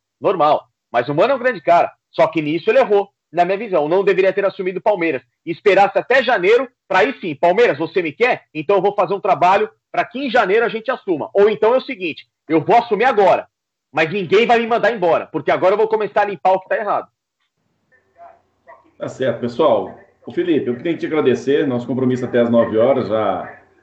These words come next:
Speaker 2: apesar da gente ter começado atrasado, mas te agradecer por estar com a gente, por ter aceitado o nosso convite.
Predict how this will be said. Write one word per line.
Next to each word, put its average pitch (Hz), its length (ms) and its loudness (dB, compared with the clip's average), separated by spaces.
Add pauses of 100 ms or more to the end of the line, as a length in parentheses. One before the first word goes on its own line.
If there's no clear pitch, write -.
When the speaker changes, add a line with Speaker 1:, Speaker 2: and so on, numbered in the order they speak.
(200)
Speaker 2:
apesar 110 240 0
da 120 120 4
gente 117 100 -2
ter 131 80 -2
começado 117 280 0
atrasado, 113 540 0
mas 127 360 -4
te 139 80 -4
agradecer 139 380 -2
por 135 120 -6
estar 123 300 0
com 120 60 0
a 110 60 2
gente, 127 280 -4
por 135 180 -6
ter 127 80 0
aceitado 117 460 0
o - 20 -10
nosso 117 180 -4
convite. 113 600 -6